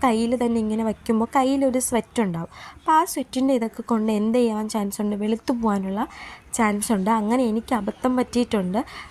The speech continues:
കാര്യം പിന്നെ വെളുത്ത് പോയി കഴിഞ്ഞാൽ നമുക്കത് ആർക്കും വാങ്ങി കൊടുക്കാൻ പറ്റില്ല, നമുക്ക് പോലും ഇടാൻ പറ്റില്ല. അപ്പോൾ ആർക്കും അങ്ങനെ അബദ്ധം പറ്റരുത്. അപ്പോൾ, ആ, നമ്മൾ ഇനി, ആ, ബാ-, ബാക്ക് ചെയിൻ ആണ്, അതായത് ഹുക്ക് ആൻഡ് ചെയിൻ ആണ് ഇടുന്നത്. അപ്പോൾ ആദ്യം ഒരു,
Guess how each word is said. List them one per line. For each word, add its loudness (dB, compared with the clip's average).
കാര്യം 2
പിന്നെ 2
വെളുത്ത് 0
പോയി 0
കഴിഞ്ഞാൽ 0
നമുക്കത് 0
ആർക്കും 2
വാങ്ങി 2
കൊടുക്കാൻ 0
പറ്റില്ല, 0
നമുക്ക് 0
പോലും 0
ഇടാൻ -4
പറ്റില്ല. -4
അപ്പോൾ -4
ആർക്കും 2
അങ്ങനെ 2
അബദ്ധം -2
പറ്റരുത്. -2
അപ്പോൾ, -4
ആ, 2
നമ്മൾ 2
ഇനി, 0
ആ, 0
ബാ-, 0
ബാക്ക് 0
ചെയിൻ 0
ആണ്, 0
അതായത് -2
ഹുക്ക് 0
ആൻഡ് 2
ചെയിൻ 2
ആണ് 0
ഇടുന്നത്. -4
അപ്പോൾ -2
ആദ്യം 0
ഒരു, 0